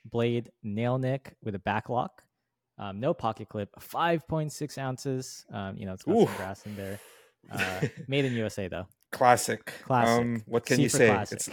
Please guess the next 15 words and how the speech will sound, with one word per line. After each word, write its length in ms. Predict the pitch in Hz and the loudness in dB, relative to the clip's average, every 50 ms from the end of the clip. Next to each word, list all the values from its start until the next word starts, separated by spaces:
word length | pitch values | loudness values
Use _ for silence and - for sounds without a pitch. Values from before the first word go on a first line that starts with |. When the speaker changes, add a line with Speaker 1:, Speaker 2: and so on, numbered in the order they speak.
| - - _ | -10 -14 _
Speaker 1:
I, 240 | - 135 131 135 110 - - - - | -2 0 0 0 0 -4 -12 -6 2
Speaker 2:
it 160 | - 117 117 123 | 4 6 8 8
is, 220 | 127 131 120 135 | 6 6 6 4
Speaker 1:
I 80 | 131 127 | 4 4
don't 80 | 135 | 6
Speaker 2:
it 80 | 123 123 | 6 6
is 140 | 139 135 120 | 6 6 4
Speaker 1:
know. 40 | 101 | 2
Speaker 2:
the 120 | 110 135 127 | 2 0 0
cowboy 500 | - - 156 139 139 123 127 123 117 110 | 0 2 4 4 6 8 6 6 6 6
knife. 380 | 107 107 104 101 107 - - - _ - | 4 4 2 2 0 -2 -6 -14 _ -8
I 40 | - - | -4 -2
Speaker 1:
Yeah. 40 | |
Speaker 2:
mean, 320 | 127 127 123 120 113 110 104 _ _ - | 0 0 2 0 0 -2 -6 _ _ -2
Buck, 500 | 101 123 123 127 131 - - - - | 2 4 6 6 4 2 -2 -10 -14